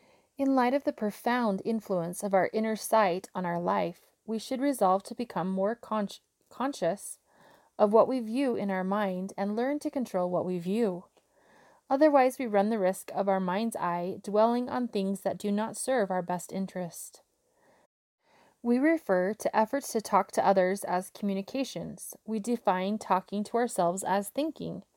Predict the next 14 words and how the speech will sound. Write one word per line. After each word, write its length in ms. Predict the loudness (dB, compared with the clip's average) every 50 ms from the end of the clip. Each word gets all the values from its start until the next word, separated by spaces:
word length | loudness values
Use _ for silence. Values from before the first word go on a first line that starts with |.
| _ _ _ _ -20 -20 -20 -20 _ 2
What 200 | 4 6 6 4
we 140 | 4 2
actually 500 | 2 2 2 0 0 -2 -4 -2 -2 -2
see 440 | -4 -6 -10 -10 -8 -6 -4 -4 -4
in 120 | -2 -2 -2
the 80 | -2
world 280 | -2 0 2 2 2 2
around 380 | 0 -2 0 0 0 0 0
us 180 | 0 -2 -2 -4 -4
is 300 | -2 -2 -2 -2 -6 -6 -4
referred 460 | -4 -4 -4 -2 -2 -2 -2 -2 -2 -4
to 220 | -2 -2 0 0
as 280 | 0 0 0 -2 -4 -6
reality. 580 | -4 0 2 4 4 4 2 0 -2 -6 -14